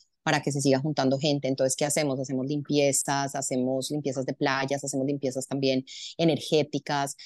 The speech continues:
hacemos static dances, eh, hacemos la siembra, hacemos también talleres de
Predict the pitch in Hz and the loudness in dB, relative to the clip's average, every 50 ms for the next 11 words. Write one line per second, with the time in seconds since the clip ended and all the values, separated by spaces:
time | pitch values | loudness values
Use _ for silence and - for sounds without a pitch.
0 | - - - 156 - 160 139 139 139 165 143 - 147 135 - 139 135 156 143 151 | -10 -6 -4 -2 0 0 0 0 0 -2 -2 -2 -2 -2 -2 -4 -2 -2 0 0
1 | 143 143 143 147 147 - 151 147 147 143 139 - - 160 160 147 143 139 - - | 0 0 0 -2 -2 -2 0 0 0 -2 -2 -4 -4 -2 0 0 0 0 -2 -4
2 | 156 - 139 135 131 139 139 139 - - 165 165 160 160 156 151 151 143 147 143 | -4 -2 -2 -2 0 -2 0 0 0 0 0 0 -2 -2 -2 -4 -4 -4 -4 -6
3 | - _ - - - _ _ - 156 156 160 - 147 139 139 - - 151 151 143 | -8 _ -20 -20 -20 _ _ -6 -4 -2 -2 -2 -2 -2 -2 -4 -4 -2 -2 -2
4 | 139 139 139 139 139 143 143 143 143 143 - 160 151 147 139 131 123 | -2 0 0 2 2 2 2 2 2 2 2 0 2 2 0 -2 -4